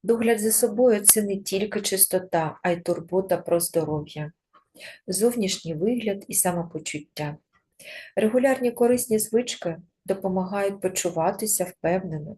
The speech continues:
залишати здоровими, залишатися здоровими та підтримувати гарний настрій.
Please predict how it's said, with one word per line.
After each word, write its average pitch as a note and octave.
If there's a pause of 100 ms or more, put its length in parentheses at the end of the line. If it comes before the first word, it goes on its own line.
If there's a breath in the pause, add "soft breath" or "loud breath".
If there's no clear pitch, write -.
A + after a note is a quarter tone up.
залишати F3+
здоровими, D#3+ (680 soft breath)
залишатися F#3
здоровими F3 (200)
та E3
підтримувати F3+
гарний D#3+
настрій. D#3